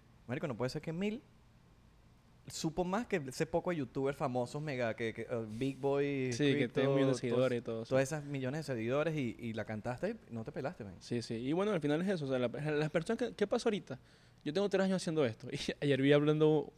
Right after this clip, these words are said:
Speaker 2: hablando de memes y todo lo que está pasando, que ahora m-, todo el mundo lo que hace es reírse. Porque la gente, para no deprimirse, se pone a hacer memes de esto.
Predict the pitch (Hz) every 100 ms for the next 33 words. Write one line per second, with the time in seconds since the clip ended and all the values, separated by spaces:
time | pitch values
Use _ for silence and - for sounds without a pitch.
0 | - 120 131 151 131 147 139 143 143 143
1 | 131 135 151 151 120 120 135 147 156 -
2 | - 135 147 160 156 139 165 160 143 135
3 | 151 196 - - 156 185 175 170 190 180
4 | 170 190 175 247 - 240 135 139 151 165
5 | 151 156 135 120 -